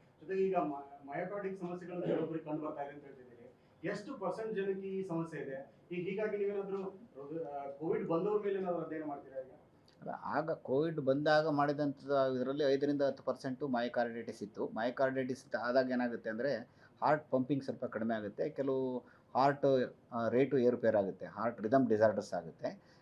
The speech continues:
Speaker 2: ಅದು ಈಗ, ಈಗ ನಾವು ಏನೀಗ ಮೂರು ವರ್ಷ, ನಾಲ್ಕು ವರ್ಷದ ನಂತರ ಅದರ ಪರಿಣಾಮ ಅಷ್ಟಾಗಿ ಕಾಣಿಸ್ತಾ ಇಲ್ಲ.
Speaker 1: ಈಗ overall ನೋಡಿದ್ರೆ ಹೃದಯದ ಕಾರ್ಯಕ್ಷಮತೆ ಬಗ್ಗೆ ನಿಮ್ಗೆ ಏನಾದ್ರು ಕಡಿಮೆ ಆಗಿದೆ ಅಂತ ಅನ್ಸುತ್ತೆ?
Speaker 2: ಅಂತಹ, ಆ, ಆ,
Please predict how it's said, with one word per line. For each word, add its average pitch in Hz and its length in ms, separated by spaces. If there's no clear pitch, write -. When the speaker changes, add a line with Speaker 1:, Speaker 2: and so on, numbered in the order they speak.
Speaker 2:
ಅದು 160 360
ಈಗ, 185 380
ಈಗ 175 240
ನಾವು 131 220
ಏನೀಗ 131 280
ಮೂರು 127 260
ವರ್ಷ, 127 200
ನಾಲ್ಕು 117 320
ವರ್ಷದ 117 220
ನಂತರ 143 360
ಅದರ 139 160
ಪರಿಣಾಮ 135 460
ಅಷ್ಟಾಗಿ 117 380
ಕಾಣಿಸ್ತಾ 98 380
ಇಲ್ಲ. 78 200
Speaker 1:
ಈಗ 170 160
overall 240 460
ನೋಡಿದ್ರೆ 220 280
ಹೃದಯದ 190 360
ಕಾರ್ಯಕ್ಷಮತೆ 175 540
ಬಗ್ಗೆ 160 200
ನಿಮ್ಗೆ 151 180
ಏನಾದ್ರು 147 220
ಕಡಿಮೆ 151 280
ಆಗಿದೆ 147 200
ಅಂತ 127 120
ಅನ್ಸುತ್ತೆ? - 280
Speaker 2:
ಅಂತಹ, 131 300
ಆ, 113 380
ಆ, 107 60